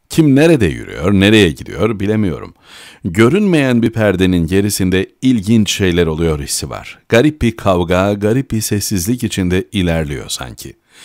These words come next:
Türkiye binlerce kez yazdığım gibi çok önemli bir toprak parçasıdır. Bu nedenle Amerika'da, İngiltere'de, buradadır. Almanya'yı da ıskalamayalım.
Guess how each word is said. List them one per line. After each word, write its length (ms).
Türkiye 420
binlerce 440
kez 240
yazdığım 500
gibi 180
çok 280
önemli 340
bir 80
toprak 440
parçasıdır. 680
Bu 180
nedenle 420
Amerika'da, 680
İngiltere'de, 880
buradadır. 540
Almanya'yı 560
da 60
ıskalamayalım. 800